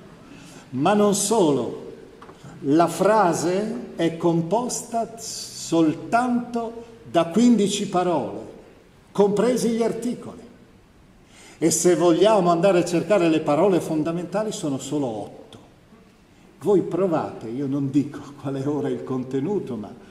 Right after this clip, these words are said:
lo potrete vedere in un Vangelo, voi vedete che c'è la sintesi in pratica della teologia e dell'antropologia che egli svilupperà. Ecco perché penso che l'elemento simbolico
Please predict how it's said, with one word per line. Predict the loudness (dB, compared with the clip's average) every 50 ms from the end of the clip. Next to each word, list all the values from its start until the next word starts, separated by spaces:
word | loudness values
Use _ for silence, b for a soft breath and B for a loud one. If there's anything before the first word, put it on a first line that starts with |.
| B B B B
lo | -10 -10 -8
potrete | -6 -8 -6 -2 -2 -2 0 0 0
vedere | 0 0 0 0 -2 -2
in | -2 -2
un | -2 -4 -4
Vangelo, | -4 -6 -6 -6 -6 -6 -6 -6
voi | -4 -4 -4 -4
vedete | -4 -4 -6 -6 -6 -8 -8 -8 -8
che | -8 -10
c'è | -8 -10 -8 -6
la | -6 -4
sintesi | -4 -4 -2 -2 -2 -2 -2 -2 -2 0 0 0 0 0 0 -2 -2 -2 -2 -4 -8 -12 -16 -14 0
in | 2 4 4 4 2
pratica | 0 0 0 -2 -2 -2 -2 -2 -2 -2
della | -2 0 0 0 0 0 -2 -4
teologia | 0 2 4 6 6 6 6 6 6 4 4 2 0 0 0 0 -2 -4 -4 -8 -8
e | -8 -6 -4
dell'antropologia | -4 -4 -4 -4 -4 -6 -8 -8 -6 -6 -6 -4 -4 -4 -4 -4 -4 -6 -6 -6 -6 -6 -6 -10 -14 B B B B B -10
che | -6 -4 -2 0 0
egli | -2 -2 -4 -4 -6 -8
svilupperà. | -6 -2 0 0 0 0 -2 -4 -8 -10 -10 -10 -12 -14 -18 -20 -20 -20 -20 _ -20 -20 -20 -20 -20 _ -20 _ -20 -20 B B B B B B B B B B B B B B B
Ecco | 0 0 0 0 0 0 0 0 2
perché | 2 0 -2 0 0 -2 -2 -2
penso | 0 0 2 2 2 0 -2 -4 -4 -4 -4 -4 -4 -4
che | -6 -4 -4 -4 -4 -4 -6 -6
l'elemento | -2 0 0 2 2 2 2 2 0 0 0 0 -2 -4 -4 -4 -2 -2 -2 -2 -4
simbolico | -6 -6 -4 -2 -2 -2 -2 -2 -2 0 0 0 0 0 0 -2 -4 -6 -8 -8 -8 -8 -8 -10 B